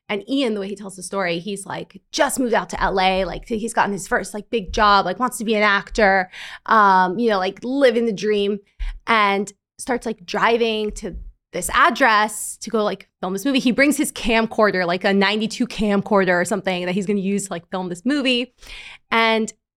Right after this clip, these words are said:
he, as he's, like, driving down Sunset, like, the houses are getting bigger and bigger and bigger. And he, like, pulls up. He's like, "Is this the right address? Like, no, like, it can't be. Is this right?"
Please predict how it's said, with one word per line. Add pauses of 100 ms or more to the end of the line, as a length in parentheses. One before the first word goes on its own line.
(100)
he,
as
he's,
like,
driving
down
Sunset,
like,
the
houses
are
getting
bigger
and
bigger
and
bigger. (480)
And
he,
like, (320)
pulls
up.
He's
like,
"Is
this
the
right
address?
Like, (160)
no,
like,
it
can't
be.
Is
this
right?"